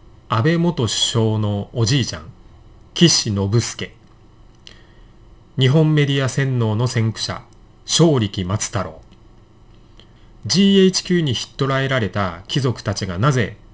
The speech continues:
処刑されずに解放されて、そのまま権力を維持できたのか。これはシンプルに考えればいいんです。見せしめに七名が処刑されてますから、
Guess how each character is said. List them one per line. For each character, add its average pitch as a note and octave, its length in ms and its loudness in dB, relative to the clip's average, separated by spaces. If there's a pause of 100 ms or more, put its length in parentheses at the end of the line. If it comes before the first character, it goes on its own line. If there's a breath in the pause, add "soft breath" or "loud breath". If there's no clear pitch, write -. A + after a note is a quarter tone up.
(400)
処 - 220 -2
刑 C3+ 240 0
さ B2 160 -2
れ B2 100 0
ず A2+ 100 -2
に A#2 140 0
解 A#2 240 -2
放 G#2 180 -4
さ G#2 160 -4
れ G2+ 80 -4
て、 A2+ 340 -4 (720)
そ - 160 -6
の A#2 120 2
ま A#2 100 2
ま A2+ 160 0
権 A#2 260 0
力 G2 260 -4
を F2+ 120 -4
維 G#2 80 0
持 G#2 180 0
で A#2 140 2
き - 100 -4
た G#2+ 140 -2
の F2 100 -8
か。 - 140 -16 (1600 loud breath)
こ - 100 -4
れ D3 40 2
は E3+ 380 0
シ - 180 0
ン E3 80 0
プ C3+ 120 -4
ル A2+ 80 0
に F2 280 -6 (160)
考 C3+ 320 -2
え C#3+ 80 -4
れ C#3+ 120 -4
ば F2+ 200 -4
い A2 120 0
い - 20 2
ん D3 100 0
で F#2 80 -4
す。 - 380 -12 (1400)
見 G2+ 60 -2
せ C3+ 140 6
し B2+ 120 4
め B2+ 160 2
に B2+ 120 0
七 A#2+ 240 4
名 A#2+ 180 2
が F#2+ 100 -4
処 - 160 -6
刑 A#2 160 0
さ A2+ 140 0
れ G#2 80 -2
て G#2 100 -4
ま G#2+ 80 0
す - 80 -2
か - 80 -10
ら、 - 120 -18